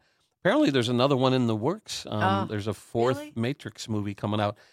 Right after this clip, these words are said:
Speaker 1: I just read today, as a matter of fact, that
Speaker 2: <laughs>
Speaker 1: unfortunately Morpheus is not supposed to be in this next one.
Speaker 2: Aw.
Speaker 1: Um, but yeah,
Speaker 2: Mm.
Speaker 1: uh, Keanu's coming back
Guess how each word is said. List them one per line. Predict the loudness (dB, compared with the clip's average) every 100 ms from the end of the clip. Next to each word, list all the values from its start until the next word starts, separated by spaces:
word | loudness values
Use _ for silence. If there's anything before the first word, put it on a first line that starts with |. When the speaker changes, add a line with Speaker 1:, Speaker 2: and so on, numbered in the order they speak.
| _ -6
Speaker 1:
I | 2
just | 2 4
read | 4 4
today, | 4 4 4
as | 2
a |
matter | 2 0
of | 0
fact, | -2 -2 0
that | -2 0
Speaker 2:
<laughs> |
Speaker 1:
unfortunately | -2 -4 -4 2 4 6 4 4 4
Morpheus | 4 6 4 2 -2 -4 -4
is | -6 -6
not | -4 -6
supposed | -8 -8 -8 -8
to |
be | -8 -6
in | -6
this | -8 -10 -14 -10
next | -10 -6
one. | -8 -8 -20 -20 _ -2
Speaker 2:
Aw. | 0 2
Speaker 1:
Um, | 2 -2 -2
but | -2 -2
yeah, | -2 -4
Speaker 2:
Mm. | -6
Speaker 1:
uh, | -8 -8
Keanu's | -4 -2 0 -2 -2
coming | -4 -2
back | -2 -6